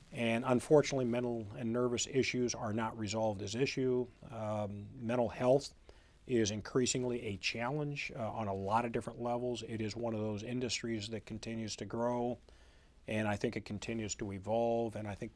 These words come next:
you know, we're sort of at the beginning stages of that.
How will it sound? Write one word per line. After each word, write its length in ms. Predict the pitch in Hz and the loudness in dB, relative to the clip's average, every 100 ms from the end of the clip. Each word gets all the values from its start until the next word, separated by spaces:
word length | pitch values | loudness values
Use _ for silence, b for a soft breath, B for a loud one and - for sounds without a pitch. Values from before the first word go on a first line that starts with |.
| - | -12
you 60 | 107 | -10
know, 60 | |
we're 260 | 98 104 101 - | -4 -4 -4 -8
sort 220 | - 131 104 | -4 -4 -4
of 60 | |
at 80 | 104 | -6
the 60 | 104 | -8
beginning 340 | 101 107 101 | -6 -6 -6
stages 440 | - 131 127 123 110 | -4 -2 -2 -2 -6
of 100 | 95 | -6
that. 240 | 104 95 | -6 -6